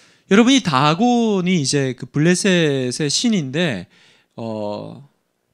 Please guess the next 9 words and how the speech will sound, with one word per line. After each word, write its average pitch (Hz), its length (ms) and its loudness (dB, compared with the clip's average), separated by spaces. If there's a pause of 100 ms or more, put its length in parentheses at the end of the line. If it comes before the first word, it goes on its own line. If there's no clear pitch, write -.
블레셋은 190 960 0 (340)
이제 131 140 -10 (100)
지금의 202 580 -2
팔레스타인의 214 1120 -2
어떤 147 480 -8
그 131 260 -10
원류라고 175 560 2
봅니다. 120 500 -12
그래서 131 280 -8